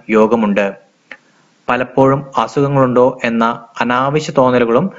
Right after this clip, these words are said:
ഭക്ഷണ ക്രമീകരണങ്ങളിലെ ശ്രദ്ധക്കുറവ് കൊണ്ടുള്ള അപാകതകളും ഒഴിവാക്കിയാൽ ഒരു പരിധിവരെ ആരോഗ്യകാര്യങ്ങൾ അനുകൂലമായി തീരും. എന്നാൽ ഉദരരോഗം, നീർക്കെട്ട് എന്നിവ മുൻപറഞ്ഞ വിധത്തിൽ ഭക്ഷണ ക്രമീകരണങ്ങളിലുള്ള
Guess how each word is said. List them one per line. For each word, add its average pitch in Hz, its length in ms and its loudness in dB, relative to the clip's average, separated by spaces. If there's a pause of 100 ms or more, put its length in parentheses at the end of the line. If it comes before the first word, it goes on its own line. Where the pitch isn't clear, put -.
(260)
ഭക്ഷണ 139 480 -2
ക്രമീകരണങ്ങളിലെ 135 880 0
ശ്രദ്ധക്കുറവ് 135 680 2
കൊണ്ടുള്ള 127 500 0
അപാകതകളും 120 840 0 (200)
ഒഴിവാക്കിയാൽ 117 680 0 (460)
ഒരു 135 260 4
പരിധിവരെ 135 720 0
ആരോഗ്യകാര്യങ്ങൾ 123 840 0 (140)
അനുകൂലമായി 113 580 0
തീരും. 104 380 -4 (520)
എന്നാൽ 110 340 -2 (100)
ഉദരരോഗം, 117 720 0 (420)
നീർക്കെട്ട് 147 680 2
എന്നിവ 123 340 2
മുൻപറഞ്ഞ 131 680 0
വിധത്തിൽ 120 440 0 (360)
ഭക്ഷണ 135 460 -2
ക്രമീകരണങ്ങളിലുള്ള 139 1000 0